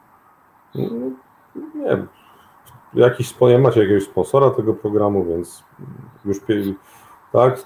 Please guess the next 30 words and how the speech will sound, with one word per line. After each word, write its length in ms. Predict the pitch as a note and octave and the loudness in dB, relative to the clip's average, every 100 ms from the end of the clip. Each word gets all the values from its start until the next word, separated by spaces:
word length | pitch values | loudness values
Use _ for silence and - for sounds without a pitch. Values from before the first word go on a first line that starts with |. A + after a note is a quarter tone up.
| - - - | -20 -20 2
ktoś 240 | D3 C#3 | 2 6
to 100 | A2+ | 4
ogląda, 640 | G2+ G#2+ - D#3 - E3 | 4 0 2 0 4 4
no 120 | C3 C3+ | 4 2
więc 220 | C#3+ C#3+ | -2 -2
okej, 320 | - A2 F#2 | 0 0 0
no 60 | F#2 | -2
pogadamy 540 | A2+ G#2+ F#2 D#2+ D#2+ | -2 -2 -2 -4 -6
sobie. 300 | - F#2+ F#2+ - - _ _ - | -8 -6 -6 -8 -20 _ _ -6
Kompletnie 380 | C4 D4 D4 | -2 -2 -2
nic 120 | B3+ - | -6 -6
z 40 | |
tego 160 | G#3+ E3 | -4 -2
nie 100 | C#3 | -2
wynika. 380 | G2+ F2 - F#2 _ _ _ _ _ _ _ - | -2 -6 -8 -12 _ _ _ _ _ _ _ -10
Po 60 | |
prostu 340 | - G3+ G3+ G3 G3+ _ - | -8 -4 -4 -4 -10 _ 2
to 80 | |
jest 220 | F#3+ F#3+ - _ | 2 2 -14 _
jakby, 540 | G3+ F3+ F3 E3+ E3+ D#3+ G3 G#3+ - - - _ _ _ _ _ _ _ _ _ _ | -4 0 4 4 4 0 -12 -18 -20 -20 -20 _ _ _ _ _ _ _ _ _ _
to 60 | - | -20
jest 120 | - | -14
fikcja, 520 | - - - - D#2+ | -12 -12 -8 -4 -2
no 120 | F#2+ | -2
po 120 | F#2+ | -4
prostu, 380 | B2 A#2 - - | 0 0 -2 -6
tego 200 | - C3 | -2 2
nie 280 | C#3 C#3 G#2+ | 4 6 4
ma, 140 | E2 | 2
tak? 280 | - - G2 | -6 -4 -4